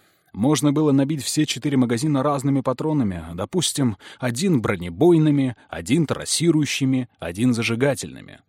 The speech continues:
один обычными, и в ходе боя с помощью специального переключателя выбирать тот боеприпас, который необходим в данный момент.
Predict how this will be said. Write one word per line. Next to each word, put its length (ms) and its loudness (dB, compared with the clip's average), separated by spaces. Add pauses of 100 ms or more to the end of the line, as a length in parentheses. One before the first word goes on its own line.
(100)
один 300 0
обычными, 640 -2 (200)
и 100 -6
в 60 -6
ходе 280 2
боя 180 2
с 80 -2
помощью 400 -2
специального 640 0
переключателя 760 -2
выбирать 640 0
тот 220 0
боеприпас, 640 -2
который 400 -2
необходим 640 0
в 80 -6
данный 320 2
момент. 580 -6